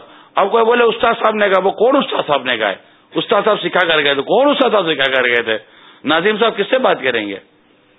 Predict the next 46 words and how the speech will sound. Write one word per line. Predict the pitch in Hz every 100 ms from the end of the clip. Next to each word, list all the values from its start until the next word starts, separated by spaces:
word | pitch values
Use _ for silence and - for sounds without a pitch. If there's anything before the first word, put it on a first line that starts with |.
| -
تو | 165
نام | 165 165 208 160
ہے۔ | - - - -
تو | 175 160
میں | 196 269 254
یہ | 233 247
اس | 240
لیے | 269
غلط | 190 233
فہمی | 220 208 202
کی | 175
بنیاد | 147 139 127 104
پر | 104 - _ _ _ _ _ _ _
کہ | 190 202 -
یہاں | 131 165 196 254
مطلب | 233 226 240
کہ | 240 240
کہا | 170 214
کسی | 208 214 208
اور | 196 226
نے | 254
ہوگا، | 254 254 202 131 - - _ - _ _ -
چڑھ | 202 196
کسی | 185 165
اور | 156
کے | 180 208
نام | 208 208
پر | 202
گیا | 202
ہوگا، | 202 185
اور | 139 110 - 147
ویسے | 160 170
ہی | 208
بگے | 185 196
جھنڈے | 175 180 190
کا | 190
جلوس | 175 180 165
نکلنے | 165 165 151
میں | 131
دیر | 139
نہیں | 160
لگتی | 165 156
ادھر، | 156 143 - - - - - _ - - _ _ _ -
نکال | 160 170 185
دیا | 180
بھائی | 165